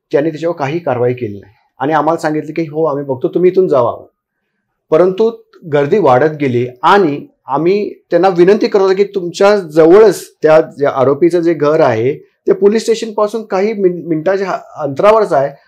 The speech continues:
मग आपण कारवाई काय करत नाही? पोलिसांनी त्या कारवाई करण्यासाठी वेळ मागितला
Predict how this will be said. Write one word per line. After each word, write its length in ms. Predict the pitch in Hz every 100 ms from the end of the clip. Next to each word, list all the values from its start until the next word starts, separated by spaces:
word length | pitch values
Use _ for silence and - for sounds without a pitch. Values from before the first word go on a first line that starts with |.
| -
मग 180 | 196 226
आपण 200 | 185 240
कारवाई 400 | 185 147 190 226
काय 120 | 180
करत 220 | 139 120 120
नाही? 160 | - _ _ _ _ _
पोलिसांनी 360 | 156 185 190 190
त्या 160 | 190
कारवाई 340 | 180 135 139 160
करण्यासाठी 440 | 156 147 147 175
वेळ 240 | 143 131 131
मागितला 400 | 110 101 98